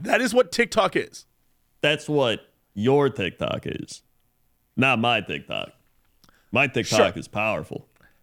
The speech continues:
Speaker 1: Uh,
Speaker 2: Sure.
Speaker 1: see, my algorithm, every time I get a, one of those shop links at the bottom,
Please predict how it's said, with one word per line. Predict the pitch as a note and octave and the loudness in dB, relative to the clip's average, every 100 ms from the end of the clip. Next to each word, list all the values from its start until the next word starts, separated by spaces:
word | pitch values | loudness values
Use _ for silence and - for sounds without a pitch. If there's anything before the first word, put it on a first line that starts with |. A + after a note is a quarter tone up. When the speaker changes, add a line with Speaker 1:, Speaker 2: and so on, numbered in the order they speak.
| _ - | _ -8
Speaker 1:
Uh, | D#2+ C#2 C2+ B1+ | -4 -2 -2 -2
Speaker 2:
Sure. | - E3+ B2+ | -2 -2 0
Speaker 1:
see, | G2+ F#2+ - - | 0 -2 -6 -4
my | A2+ C3 D3 | 0 2 2
algorithm, | A#2 A#2 A2 G#2+ G#2 G2+ G#2 - - | 2 0 0 0 0 0 -2 -6 0
every | D3 E3+ F3+ | 2 2 0
time | D#3 C3+ D3+ | 0 0 0
I | C3+ | 2
get | B2+ | 0
a, | A#2 G#2+ F#2 | 0 0 -2
one | A#2 | -2
of | B2 | 0
those | A2 | -2
shop | - A2 A#2+ - - | 0 -2 -2 -6 -4
links | A2 B2 D3+ D3+ | 2 2 2 -2
at | |
the | C#3+ | -2
bottom, | B2+ C3+ C#3+ D3+ | 0 2 0 -4